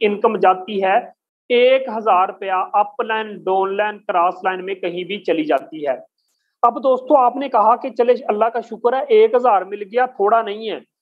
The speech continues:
एक मजदूर सुबह घर से निकलता है बेचारा, साढ़े नौ सौ कमाने, कमा के घर नहीं लेके आता, ऐसे ना सर जी, थोड़े लेके आता है। आपको एक हजार उसी टाइम मिल गया, एक हजार आपके अप लाइन की तरफ चला गया।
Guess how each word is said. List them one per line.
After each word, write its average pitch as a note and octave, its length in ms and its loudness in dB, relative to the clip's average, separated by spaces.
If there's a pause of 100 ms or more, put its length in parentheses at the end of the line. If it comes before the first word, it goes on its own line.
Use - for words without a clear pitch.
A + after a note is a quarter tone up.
(140)
एक B3 200 -2
मजदूर A#3 420 0
सुबह A#3+ 300 0
घर A3+ 160 0
से A3+ 140 -2
निकलता A3 340 -4
है A#3+ 60 2
बेचारा, A3+ 340 0
साढ़े A3 320 0
नौ G#3+ 160 -8
सौ A3 160 -4
कमाने, G3+ 400 0
कमा G3 340 0
के F#3+ 120 -10
घर F#3 240 0
नहीं G3 260 -10
लेके F3+ 280 -2
आता, B2+ 300 -8 (380)
ऐसे F#3 240 -4
ना F4+ 80 -2
सर A#3+ 200 0
जी, F3 120 -8 (440)
थोड़े B3+ 200 6
लेके G#3 280 0
आता C#3+ 260 0
है। C3 100 -6 (460)
आपको B3 320 4
एक B3 180 4
हजार A3+ 200 4
उसी G3 200 -2
टाइम A#3 180 0
मिल G#3+ 160 -4
गया, A#3 140 0
एक A3 160 -2
हजार G#3+ 260 2
आपके F#3 300 -2
अप F#3+ 280 -4
लाइन F#3+ 140 -8
की F#3+ 140 -14
तरफ F#3 440 -4
चला E3+ 240 0
गया। A2+ 180 -10